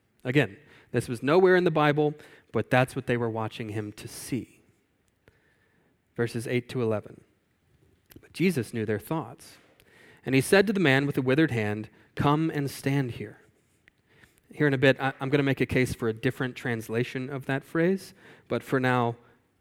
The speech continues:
"Come and stand here." And he rose and stood there, and Jesus said to them, "I ask you,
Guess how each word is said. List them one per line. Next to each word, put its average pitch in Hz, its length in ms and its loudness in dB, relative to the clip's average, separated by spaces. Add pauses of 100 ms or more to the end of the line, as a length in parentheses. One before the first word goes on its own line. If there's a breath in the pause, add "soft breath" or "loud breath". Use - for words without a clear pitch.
(240)
"Come 135 160 0
and 139 100 -2
stand 117 360 -2
here." - 220 -14 (840 soft breath)
And 123 120 -2
he 131 120 2
rose 147 460 4
and 170 140 2
stood 117 300 -4
there, 110 320 -4 (460 soft breath)
and 127 180 0
Jesus 135 300 0
said 160 260 2
to 160 80 4
them, 156 300 2
"I 143 140 -2
ask - 480 -6
you, 104 160 -14